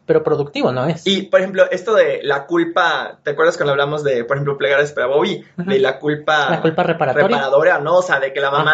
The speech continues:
Speaker 1: Ajá, lo que la mamá
Speaker 2: se
Speaker 1: debo-
Speaker 2: volvió altruista al ayudar a, a asociaciones activistas,
Speaker 1: Ajá.
Speaker 2: ¿no? Y
Speaker 1: Ella
Speaker 2: demás.
Speaker 1: estaba haciendo algo maduro.
Speaker 2: Pero el conflicto ahí estaba, el conflicto de
Speaker 1: Ajá.
Speaker 2: que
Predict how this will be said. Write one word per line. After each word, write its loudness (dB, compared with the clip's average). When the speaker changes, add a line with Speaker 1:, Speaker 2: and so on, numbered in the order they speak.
Speaker 1:
Ajá, -2
lo 2
que 0
la 2
mamá 2
Speaker 2:
se 4
Speaker 1:
debo- 2
Speaker 2:
volvió 6
altruista 0
al -2
ayudar 0
a, 0
a 2
asociaciones -6
activistas, -2
Speaker 1:
Ajá. -16
Speaker 2:
¿no? 2
Y 2
Speaker 1:
Ella 2
Speaker 2:
demás. 4
Speaker 1:
estaba 2
haciendo 2
algo 4
maduro. 4
Speaker 2:
Pero 4
el 0
conflicto -2
ahí 4
estaba, 0
el 0
conflicto -4
de 0
Speaker 1:
Ajá. -2
Speaker 2:
que -8